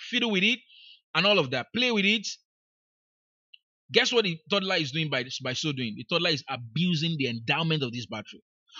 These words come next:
Although the ability in the battery is still inside, but someone is abusing it. The point is that an, an endowment can be abused. But once I know what I'm to use this endowment for,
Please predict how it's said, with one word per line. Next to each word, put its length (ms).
Although 500
the 120
ability 460
in 60
the 120
battery 380
is 60
still 180
inside, 440
but 160
someone 400
is 100
abusing 480
it. 100
The 100
point 320
is 120
that 200
an, 160
an 120
endowment 720
can 260
be 120
abused. 680
But 160
once 380
I 140
know 400
what 200
I'm 180
to 100
use 380
this 160
endowment 600
for, 320